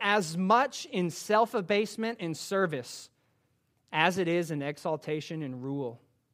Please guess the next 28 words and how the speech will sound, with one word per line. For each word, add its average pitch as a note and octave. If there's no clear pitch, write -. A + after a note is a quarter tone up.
The D3
God E3
who G3
is E3
high F3
can E3
also F3
be F3
low, E3
because D3+
God A3
is G#3+
God G#3
not G#3+
in B3
seeking A3
his F#3+
own G3+
advantage, F3+
but E3+
in E3
self-giving. F3
His F#3+
self-giving A3
in G3+
abasement F#3
and D#3
service G3